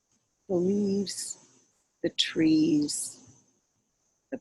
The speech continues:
bushes, maybe seeing some squirrels or chipmunks,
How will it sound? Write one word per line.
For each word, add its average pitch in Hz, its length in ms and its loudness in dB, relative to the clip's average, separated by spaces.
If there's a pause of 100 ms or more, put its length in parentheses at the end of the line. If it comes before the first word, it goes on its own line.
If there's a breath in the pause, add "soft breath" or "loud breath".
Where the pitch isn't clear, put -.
bushes, 156 920 0 (680)
maybe 170 320 -4
seeing 165 440 -2
some 160 340 -6
squirrels 165 720 -2
or 139 100 -2
chipmunks, - 1160 -2